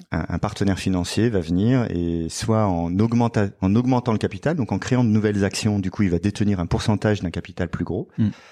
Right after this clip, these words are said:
Speaker 1: Euh, il va rajouter de la farine dans le gâteau et ça va
Speaker 2: Mm.
Speaker 1: faire plus de gâteaux.
Speaker 2: Mm.
Speaker 1: Ou alors,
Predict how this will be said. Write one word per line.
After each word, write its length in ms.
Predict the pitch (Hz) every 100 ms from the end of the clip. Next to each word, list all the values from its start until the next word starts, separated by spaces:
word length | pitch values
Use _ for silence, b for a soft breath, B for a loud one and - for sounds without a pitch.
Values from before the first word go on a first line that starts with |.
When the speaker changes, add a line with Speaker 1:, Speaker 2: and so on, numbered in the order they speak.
| B B _
Speaker 1:
Euh, 1000 | 92 87 85 85 82 82 82 80 82 82 82
il 80 | 80
va 80 |
rajouter 180 | 82 -
de 60 | 87
la 40 |
farine 300 | 85 95 104
dans 100 | 92
le 60 | 87
gâteau 300 | 90 - 110
et 20 |
ça 140 | 127
va 60 | 120
Speaker 2:
Mm. 40 |
Speaker 1:
faire 100 | 117
plus 180 | - 98
de 60 | 95
gâteaux. 300 | 90 - 165 B
Speaker 2:
Mm. 80 | 117 107 B B _
Speaker 1:
Ou 140 | 131
alors, 440 | 123 104 127 151